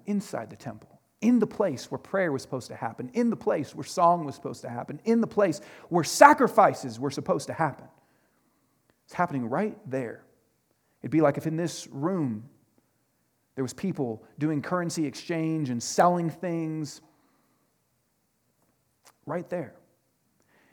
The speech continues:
And this happens, and Jesus gets completely pissed off. I mean, he gets angry. This is the angriest we ever see Jesus.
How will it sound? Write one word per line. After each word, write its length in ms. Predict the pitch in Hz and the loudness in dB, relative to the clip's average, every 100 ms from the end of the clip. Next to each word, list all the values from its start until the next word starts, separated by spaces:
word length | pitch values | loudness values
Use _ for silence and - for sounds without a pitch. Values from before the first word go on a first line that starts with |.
| _ | _
And 160 | 123 120 | -10 2
this 420 | 202 233 - - | 2 2 -8 -18
happens, 600 | - 202 196 - 117 107 | -8 -6 -6 -6 -14 -14
and 160 | 110 107 | -16 -16
Jesus 600 | 110 160 185 139 113 - - | -12 -8 -8 -10 -14 -16 -10
gets 400 | 127 113 - - _ _ _ | -10 -10 -18 -20 _ _ _
completely 600 | - 131 - 196 196 143 | -14 -12 -10 -8 -6 -6
pissed 300 | - 127 - | -6 -10 -10
off. 380 | 107 98 - - _ _ _ _ _ _ _ _ _ _ - | -14 -16 -20 -20 _ _ _ _ _ _ _ _ _ _ -8
I 40 | |
mean, 160 | 131 123 | -6 -6
he 220 | 127 190 | -4 -2
gets 340 | 165 147 - - - | 2 2 0 -18 -4
angry. 480 | 147 147 139 113 113 | 0 0 0 -2 -4
This 160 | 139 | -4
is 40 | 131 | -4
the 160 | 139 | -6
angriest 560 | 147 165 170 160 139 - | -2 -2 0 -2 -4 -6
we 140 | 139 - | -10 -4
ever 300 | 151 143 139 | -4 -2 -4
see 260 | - 143 127 | -4 -6 -6
Jesus. 640 | 113 110 101 110 - - | -6 -12 -16 -20 -20 -20